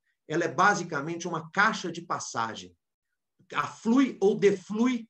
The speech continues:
riqueza do mercado pra ela. É muito importante dizer, já que o ato cooperativo é um ato jurídico complexo, a presença do mercado, a presença do terceiro, não é um índex pro ato cooperativo. Não é um, um contaminador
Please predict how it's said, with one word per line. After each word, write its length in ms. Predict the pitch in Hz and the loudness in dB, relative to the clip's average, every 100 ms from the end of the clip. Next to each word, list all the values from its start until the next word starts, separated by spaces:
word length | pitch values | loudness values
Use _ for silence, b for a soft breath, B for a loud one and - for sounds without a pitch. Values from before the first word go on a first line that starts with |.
| _ | _
riqueza 560 | - 185 - 185 208 196 | -6 -6 0 2 4 2
do 160 | 185 180 | -2 -2
mercado 600 | 170 - - 170 156 156 | -4 -6 -2 -2 -2 -6
pra 180 | 160 | -6
ela. 320 | 131 123 107 - b b | -4 -4 -6 -10 b b
É 80 | 180 | -6
muito 340 | 180 214 214 | 0 0 0
importante 580 | 170 160 - - 151 143 | -2 -4 -10 -8 -8 -10
dizer, 400 | 120 113 113 110 b b | -14 -8 -6 -6 b b
já 200 | - 165 | -2 -2
que 120 | 180 | 0
o 100 | 180 | 0
ato 220 | 170 190 - | 0 0 -4
cooperativo 580 | 160 165 147 135 147 | -6 -4 -4 -6 -6
é 40 | 143 | -4
um 80 | 143 | -4
ato 200 | 135 131 | -4 -6
jurídico 480 | 127 120 123 - 120 | -8 -6 -8 -10 -14
complexo, 520 | 117 107 147 156 156 | -14 -8 -4 -4 -6
a 40 | 139 | -8
presença 480 | 147 139 156 202 | -4 -2 0 -2
do 140 | 180 165 | -4 -4
mercado, 460 | 165 - 139 123 | -4 -4 -6 -4
a 60 | 127 | -6
presença 580 | 143 131 127 190 220 185 | -4 -6 -2 -2 -2 -4
do 200 | 185 160 | -6 -6
terceiro, 640 | 143 - - 185 196 131 B B | -6 -6 0 4 4 0 B B
não 580 | 185 208 233 285 311 247 | 0 6 8 8 8 8
é 120 | 233 | 8
um 220 | 277 254 233 | 8 8 8
índex 720 | 285 277 202 - - - _ _ _ | 10 10 8 6 -4 -8 _ _ _
pro 160 | 175 180 | 4 6
ato 280 | 180 170 | 6 4
cooperativo. 840 | - 156 160 139 113 - 143 - 92 _ b b b | -4 0 2 0 -2 -4 -4 -4 -12 _ b b b
Não 520 | 180 214 285 330 262 | 4 8 10 8 8
é 340 | 247 277 196 - _ _ _ | 8 6 4 -2 _ _ _
um, 160 | 220 | 4
um 380 | 233 226 247 190 | 6 6 2 2
contaminador 1200 | - 320 320 294 262 254 254 226 143 226 262 - | 4 6 8 8 8 8 8 6 6 6 8 6